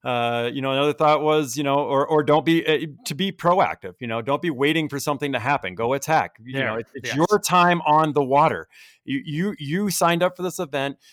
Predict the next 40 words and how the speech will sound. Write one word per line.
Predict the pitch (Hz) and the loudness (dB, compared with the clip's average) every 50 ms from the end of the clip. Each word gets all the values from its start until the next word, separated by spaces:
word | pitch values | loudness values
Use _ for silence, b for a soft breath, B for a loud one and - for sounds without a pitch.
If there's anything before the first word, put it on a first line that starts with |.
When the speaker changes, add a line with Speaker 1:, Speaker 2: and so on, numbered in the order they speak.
| b b b | b b b
Speaker 1:
You | 123 127 175 214 | -8 -4 -4 -2
wanted | 196 151 139 160 180 190 185 151 127 | -2 0 2 2 2 2 2 -2 -4
to | 127 | -6
ski | 120 - - 175 165 156 | -8 -8 -6 -4 -4 -2
this | 156 139 - | -2 -4 -6
event. | 147 117 127 127 127 123 107 _ _ _ _ | -6 -6 -4 -4 -6 -6 -8 _ _ _ _
Don't | - 160 214 254 262 | 0 0 0 0 -2
shy | - - 139 123 180 220 | -4 -2 0 0 2 2
away | 185 131 131 127 120 | 2 2 0 0 -2
from | - 135 127 | -4 -6 -4
that | 127 120 113 107 | -4 -4 -4 -4
moment. | 113 127 151 180 147 120 110 113 _ _ _ _ _ _ | -4 -4 -4 -4 -4 -6 -8 -12 _ _ _ _ _ _
Go | 147 151 180 208 | 2 2 4 4
and | 190 143 123 123 | 4 2 0 2
make | 135 160 185 - 156 | 2 2 2 2 0
it | 127 - 120 | -2 -2 -4
your | 123 120 131 151 165 156 139 127 | -4 -2 2 4 4 6 4 4
moment. | 110 104 107 127 151 160 135 101 - 101 113 - - _ _ | 2 0 0 2 2 2 2 0 -4 -10 -14 -18 -20 _ _
And | - 135 139 127 | -8 -6 -6 -6
speaking | - - - - - 247 294 294 - 226 190 160 | -6 -8 -8 -6 -4 -4 -4 -2 -2 -2 0 0
of | 151 131 | 0 0
moments, | 135 139 131 127 123 127 131 120 - - - _ _ _ _ _ _ _ _ _ | 0 0 0 0 0 -4 -6 -8 -8 -12 -12 _ _ _ _ _ _ _ _ _
you | 127 131 139 | -12 -8 -6
need | 156 185 208 196 147 | -4 -4 -4 -4 -4
to | 160 | -4
be | 139 160 147 - _ | -6 -6 -8 -10 _
in | - 208 220 214 190 165 127 | -2 0 2 2 2 0 0
the | 143 | -2
moment | 139 139 139 135 135 131 131 131 127 - - _ _ _ | 0 0 0 0 0 0 -4 -4 -6 -10 -18 _ _ _
at | 139 135 - - | -6 -6 -4 -2
every | 170 175 165 175 180 160 170 _ _ _ | -2 -2 -2 -2 -4 -6 -6 _ _ _
point | - - 185 185 165 147 - - | -14 -8 -4 -4 -4 -4 -4 -8
that | 120 - | -10 -10
you're | 117 113 | -10 -10
skiing. | 110 - - - 165 175 135 95 87 90 - B B B B B | -8 -8 -8 -6 -6 -6 -6 -6 -8 -12 -16 B B B B B
You | B 135 131 | B -4 -2
make | 147 165 170 180 | 0 0 0 -2
a | 156 | -2
bad | 131 160 156 151 151 151 - | -2 0 2 2 0 -2 -2
turn, | - 165 165 170 185 202 208 208 | -2 -2 0 0 0 0 -2 -4